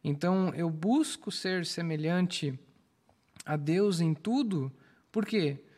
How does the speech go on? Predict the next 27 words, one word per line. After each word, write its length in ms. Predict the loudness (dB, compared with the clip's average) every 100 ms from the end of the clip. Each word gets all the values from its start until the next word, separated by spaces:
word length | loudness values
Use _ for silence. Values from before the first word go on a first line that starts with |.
| _ _ -6
Porque 540 | -6 -2 2 2 0
Ele 360 | 0 2 4 4
me 120 | 4
resgatou, 600 | 2 0 -4 -4 -2 -2
porque 320 | -2 -4 0
Ele 340 | 2 4 4 4
me 140 | 2
salvou, 440 | 0 -2 0 -2
porque 300 | -2 -4 -2
Ele 420 | 0 2 2 2 4
me 160 | 2
deu 240 | 2 2 0
condições 1040 | 2 2 2 0 -2 0 0 0 -2 -8 -16 -20 _
pra 200 | -2 0
isso. 400 | 0 -2 -6 -10 -14 -20 -20 _
Então, 720 | -6 -2 0 2 2 0 -2 -4
a, 500 | -2 0 2 0 0
eu 80 | -2
diria 240 | 0 0
que 320 | -2 -2 -2 -2
essa 340 | -2 -2 0
obediência 680 | 0 0 0 0 0 0 0
à 40 |
lei 300 | 0 -2 -2
é 100 | 0
uma 160 | 0 0
expressão 760 | 0 -2 -4 -2 -2 2 2